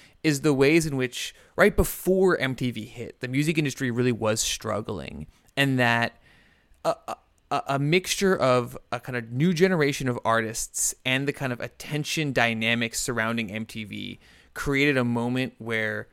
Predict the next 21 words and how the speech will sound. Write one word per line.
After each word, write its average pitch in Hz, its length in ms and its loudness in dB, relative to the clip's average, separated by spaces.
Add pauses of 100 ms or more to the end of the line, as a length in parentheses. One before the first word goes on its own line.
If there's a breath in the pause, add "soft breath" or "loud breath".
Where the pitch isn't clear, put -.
(360 soft breath)
the 131 80 0
music 147 280 2
industry 131 300 0
could 120 140 -6
effectively 135 720 0
capitalize 113 800 -8
and 120 160 -8
produce 123 600 0
a 127 80 -2
new 151 760 -2 (260)
cohort 110 760 -6
of 117 220 0
megastars. - 920 -6 (340 soft breath)
Madonna, 123 720 2
Prince, - 640 0
Michael 113 280 -4
Jackson, 110 680 -6
Bruce 123 200 -6
Springsteen, 113 480 -4
Mach 107 320 -6
two, 104 400 -10